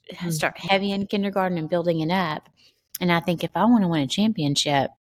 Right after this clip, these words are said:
Speaker 2: I'm starting down in kindergarten with my P E and making that, s-, you know, that continuum of skills building.
Speaker 1: Yeah. My, uh, you know, my son was on a state championship basketball team,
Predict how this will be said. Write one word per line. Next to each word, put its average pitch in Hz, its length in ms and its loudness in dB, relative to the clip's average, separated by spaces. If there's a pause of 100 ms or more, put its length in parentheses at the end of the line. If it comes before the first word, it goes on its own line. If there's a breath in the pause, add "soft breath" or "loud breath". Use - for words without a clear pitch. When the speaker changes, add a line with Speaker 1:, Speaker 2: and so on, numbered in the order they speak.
(440)
Speaker 2:
I'm 190 140 0
starting 147 640 0 (100)
down 160 200 0
in 143 80 -2
kindergarten 143 680 -2
with 131 180 -6
my 113 120 -6 (100)
P 143 380 -2
E - 20 2
and 139 100 0
making 139 340 -2
that, 127 160 -10 (280)
s-, - 180 -8 (400)
you 196 140 0
know, 170 60 0
that 156 160 0
continuum 165 640 -2
of 143 100 -4
skills 151 380 -2
building. - 340 -2
Speaker 1:
Yeah. - 80 -4 (720 loud breath)
My, 196 540 2
uh, 156 420 -4 (120)
you 180 100 -4
know, 180 100 -2
my 175 140 0
son 160 260 0
was 151 140 0
on 147 120 0
a 139 60 -4
state - 240 -4
championship 147 720 -4
basketball 147 480 -4
team, 151 420 -6